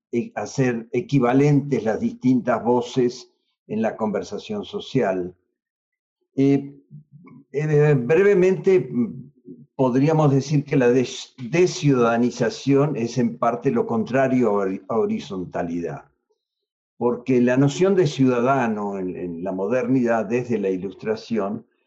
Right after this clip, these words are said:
eh, fue una figura jurídico-política destinada a garantizar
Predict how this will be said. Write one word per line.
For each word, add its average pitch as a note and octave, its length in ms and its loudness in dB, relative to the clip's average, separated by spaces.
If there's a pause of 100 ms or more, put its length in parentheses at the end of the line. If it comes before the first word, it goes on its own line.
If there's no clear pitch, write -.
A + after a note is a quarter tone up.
(440)
eh, A2 500 -4
fue D3+ 180 0
una D#3+ 340 0
figura C3 520 0
jurídico-política B2+ 1300 0
destinada B2 640 -2
a C3+ 40 0
garantizar A#2+ 1040 -2